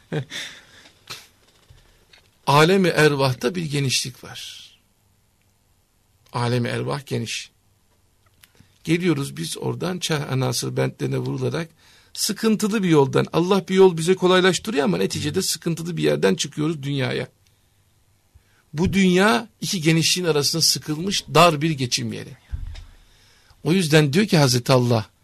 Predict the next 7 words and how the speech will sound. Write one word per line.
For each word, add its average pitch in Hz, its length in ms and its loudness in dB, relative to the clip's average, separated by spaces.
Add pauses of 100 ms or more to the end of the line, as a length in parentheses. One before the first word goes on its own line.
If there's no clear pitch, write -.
(1120)
Sure-i 143 440 2
Taha'da, 131 580 2 (420)
inşallah 131 500 -4
yanlış 131 260 -6
söylemiyorum - 480 -6
ya - 140 -6
Rabbi, 156 340 -12